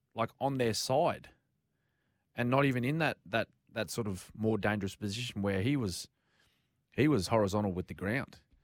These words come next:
Um, that's what I don't get. I, I don't get how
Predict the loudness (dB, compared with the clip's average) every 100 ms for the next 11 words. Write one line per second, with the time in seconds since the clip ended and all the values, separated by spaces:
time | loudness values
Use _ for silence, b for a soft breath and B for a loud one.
0 | _ _ _ _ _ 0 2 0 0 2
1 | 2 2 0 0 -2 -4 -8 -2 2 4
2 | 4 4 2 2 0 2 2 4 4 0